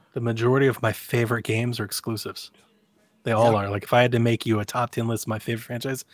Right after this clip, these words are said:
Speaker 1: they're almost always exclusives. Like, I don't have that Final Fantasy, that Metal Gear, that Call of Duty, like,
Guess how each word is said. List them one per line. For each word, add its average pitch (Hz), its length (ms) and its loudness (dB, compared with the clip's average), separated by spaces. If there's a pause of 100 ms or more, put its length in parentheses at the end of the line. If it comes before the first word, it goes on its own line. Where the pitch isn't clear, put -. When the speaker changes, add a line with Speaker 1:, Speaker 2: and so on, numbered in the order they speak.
(220)
Speaker 1:
they're 127 100 2
almost 123 200 2
always 113 380 6
exclusives. 107 540 -2
Like, 107 80 0
I 113 60 4
don't 123 140 2
have 127 260 4
that 113 200 2 (440)
Final 120 380 4
Fantasy, 117 540 0
that 107 180 -6
Metal 120 380 4
Gear, 113 360 -6
that 107 180 -6
Call 117 240 0
of 113 60 -2
Duty, 123 140 -4
like, 123 260 2